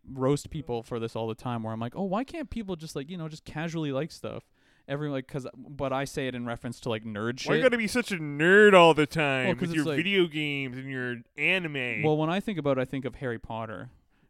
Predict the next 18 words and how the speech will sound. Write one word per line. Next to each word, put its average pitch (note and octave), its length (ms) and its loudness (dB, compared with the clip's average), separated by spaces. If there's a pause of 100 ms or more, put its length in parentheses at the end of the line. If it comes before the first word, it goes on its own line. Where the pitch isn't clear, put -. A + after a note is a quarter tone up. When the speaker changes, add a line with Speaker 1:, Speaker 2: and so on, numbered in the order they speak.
Speaker 1:
'Cause B2 140 -10
people B2+ 300 -8
are A#2 80 -6
like, A2+ 260 -6
"Oh, B3+ 180 0
I, D#3 140 0
oh, D3 380 -8
I'm C#4 240 -6
a," B2 480 -4
uh, - 40 -12 (100)
'cause C#3+ 160 -6
this, B2 180 -4
this B2+ 340 -6
is - 300 -8
actually A2 220 -6
pretty A2 160 -8
good. G#2 180 -6
I, G#2+ 280 -4